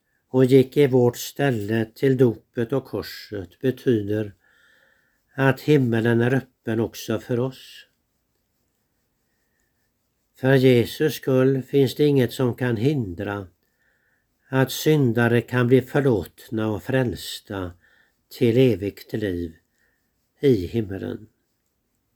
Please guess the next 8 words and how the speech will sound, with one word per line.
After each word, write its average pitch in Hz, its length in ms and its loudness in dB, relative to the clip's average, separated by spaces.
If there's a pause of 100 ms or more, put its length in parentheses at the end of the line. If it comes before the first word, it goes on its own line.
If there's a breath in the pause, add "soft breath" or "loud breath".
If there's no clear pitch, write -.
(960)
Jesus 127 640 2
har 127 140 0
röjt 127 300 0
undan 123 460 0
allt 101 380 -4
som 117 320 -4
vill 110 160 0
hindra 110 680 -2